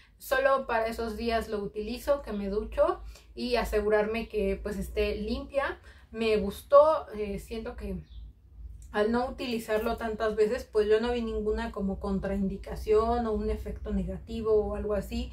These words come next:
Y pues en jabones íntimos, la verdad, no he probado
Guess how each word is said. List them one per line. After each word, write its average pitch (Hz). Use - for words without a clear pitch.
Y 285
pues 220
en 214
jabones 240
íntimos, 254
la 233
verdad, 214
no 233
he 240
probado 220